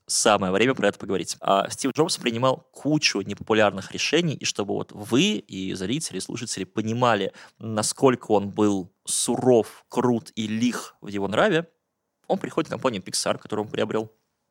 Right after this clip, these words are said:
и говорит: "Мужчины, смотрите, вы уже третий месяц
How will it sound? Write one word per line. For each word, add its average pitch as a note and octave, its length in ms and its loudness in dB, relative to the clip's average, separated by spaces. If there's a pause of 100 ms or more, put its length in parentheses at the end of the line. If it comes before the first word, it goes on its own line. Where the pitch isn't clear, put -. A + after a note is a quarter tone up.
(440)
и C3 60 -4
говорит: G2+ 300 0
"Мужчины, A2+ 500 -2 (140)
смотрите, - 460 -4 (160)
вы B2+ 160 -2
уже B2 380 4 (100)
третий E3+ 380 2
месяц A2 500 -2